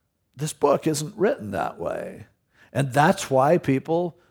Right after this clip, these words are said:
struggle with some of these things, because God doesn't want to make it that simple, because if it's that simple, all you'll do is you'll find out that you're not following the rules. And as hard as you try,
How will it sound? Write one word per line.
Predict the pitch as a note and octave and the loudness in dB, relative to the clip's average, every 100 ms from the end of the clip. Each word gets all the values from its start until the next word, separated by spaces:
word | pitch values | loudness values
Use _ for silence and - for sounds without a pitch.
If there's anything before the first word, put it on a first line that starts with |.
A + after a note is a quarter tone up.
| _ | _
struggle | - - A3 - - A2 D#2+ | -12 0 2 2 2 -2 -2
with | E2 - | -4 -4
some | A2+ G2+ | -6 -6
of | F2+ D#2+ | -8 -10
these | D2+ - - | -12 -10 -8
things, | A2 G2+ | -8 -8
because | A2 B2+ - D3+ - - - _ _ _ | -10 -6 -2 -2 -4 -14 -20 _ _ _
God | C3+ G3 A#3+ | 0 2 4
doesn't | B3+ G3 - | 2 0 -4
want | D#3+ B3 - | -2 -2 -2
to | - | -4
make | E3 D#3+ D#3+ | 0 0 -2
it | D#3 | 0
that | D#3 - | 0 0
simple, | - - F#3 D#3 B2+ | -6 0 0 0 -6
because | B2+ C3 D#3 D3+ | -6 -2 -2 -2
if | C#3+ | -6
it's | C#3 - | -8 -4
that | F3 - - | -2 -2 -4
simple, | - F3 D#3+ F3 E3+ - - _ _ _ - | -4 -2 -2 -2 -2 -6 -20 _ _ _ 4
all | D3+ A3+ | 6 8
you'll | B3+ G#3 F3 | 6 2 2
do | D3 F#3 C#3+ | 6 6 6
is | C3 B2+ | 4 4
you'll | F3 | 2
find | G#3+ - E3+ E3+ D#3 | 2 0 0 0 0
out | A2+ C3+ C3 | 2 0 0
that | C3+ - | -4 -4
you're | C3 B2+ | -4 -4
not | C3 D#3 G3 C#3+ | 0 2 2 2
following | C#3 C#3 C#3 C3+ C3 | 4 4 4 0 -4
the | B2+ | -4
rules. | B2 C3 A#2 D2 - - - _ _ _ _ _ - | -2 0 0 -4 -8 -12 -16 _ _ _ _ _ -2
And | C3 | 0
as | C3+ - | 2 6
hard | E3 G3 | 8 8
as | G3 | 6
you | G3 | 4
try, | - C#3+ C3 C3 C3+ C#3 | 2 2 4 4 2 0